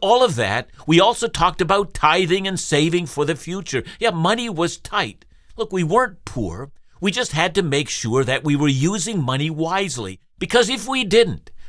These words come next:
we would soon get into trouble. But this conversation with a woman who had never done that for a lifetime, that, that was fascinating. So we talked about that. If we weren't on a strict budget,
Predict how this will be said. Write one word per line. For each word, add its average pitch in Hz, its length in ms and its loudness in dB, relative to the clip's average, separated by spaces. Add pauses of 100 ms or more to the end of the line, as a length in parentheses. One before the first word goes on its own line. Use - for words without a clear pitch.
we 143 100 4
would 143 180 0
soon 196 300 0
get 123 180 -4
into 131 220 -4
trouble. - 540 -4 (440)
But 226 120 -2
this 269 180 -6
conversation 160 920 -2 (360)
with 170 180 4
a 180 60 4
woman 254 260 2
who 208 100 2
had 165 120 0
never 240 340 2
done 131 300 -2
that 101 380 -8
for - 340 2
a 214 80 6
lifetime, 170 680 0
that, 175 180 -6 (140)
that 180 80 -12
was 190 120 -6
fascinating. 113 760 -8 (560)
So 226 160 -6
we 254 100 -6
talked - 380 -2
about 92 300 -4
that. 90 360 -6 (500)
If - 140 -4
we 247 100 -2
weren't 262 280 2
on 226 160 2
a 190 40 0
strict 151 440 -6
budget, 101 420 -4